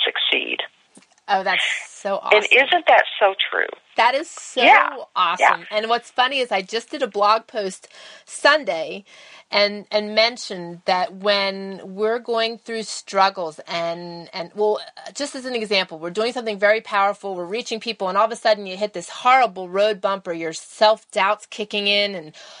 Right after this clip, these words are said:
Speaker 2: all these negative thoughts are entering your mind. I have started to click my heels when that happens because I know that I am irritating the devil to no end because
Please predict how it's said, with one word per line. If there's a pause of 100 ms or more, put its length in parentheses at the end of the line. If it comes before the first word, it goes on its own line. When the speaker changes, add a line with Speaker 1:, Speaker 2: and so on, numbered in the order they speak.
(140)
Speaker 2:
all
these
negative
thoughts
are
entering
your
mind. (680)
I
have
started
to
click
my
heels
when
that
happens
because (160)
I
know
that
I
am (600)
irritating
the
devil
to
no
end
because